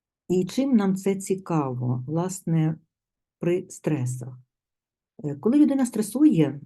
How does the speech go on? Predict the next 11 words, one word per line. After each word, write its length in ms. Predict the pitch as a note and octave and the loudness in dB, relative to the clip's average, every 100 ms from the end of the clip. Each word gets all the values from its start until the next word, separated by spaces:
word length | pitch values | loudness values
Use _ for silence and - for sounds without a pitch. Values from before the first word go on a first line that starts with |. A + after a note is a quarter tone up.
| - | -2
наш 240 | A#3+ A#3+ | -2 0
організм 500 | A3 E3+ F3 A3 G#3 | 0 2 2 0 0
реагує 500 | F#3+ F3 D#3+ D#3 B2 | -2 -2 0 0 0
на 160 | B2 B2+ | -4 -8
стрес. 520 | - B2+ B2+ B2+ - _ _ - | -14 -14 -14 -14 -18 _ _ 0
І 200 | E3 E3 | 2 4
реагує 480 | D#3+ D#3 G3+ C#4 A3 | 4 4 6 6 6
він 100 | D#3+ | 4
в 40 | |
різний 280 | E3+ - F#3 | 2 0 -4
спосіб. 580 | - B2+ A#2+ - D4+ | -4 -4 -4 -2 -8